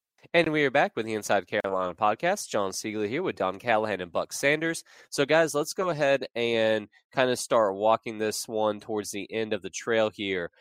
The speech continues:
Carolina now has twenty-one total members of its recruiting class. Don, you posted the big Countdown to Signing Day scoop on the Tar Heel Premium Message Board.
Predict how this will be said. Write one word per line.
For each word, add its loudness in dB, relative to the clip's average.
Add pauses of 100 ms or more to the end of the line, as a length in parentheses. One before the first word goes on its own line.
(180)
Carolina 4
now 2
has 2
twenty-one -2
total -2
members -2
of 2
its -4
recruiting -6
class. -4 (340)
Don, 6
you -2
posted -2
the -8 (120)
big 0
Countdown 2
to -8
Signing -2
Day -2
scoop -4
on 0
the -6
Tar 0
Heel -4
Premium -8
Message -2
Board. 0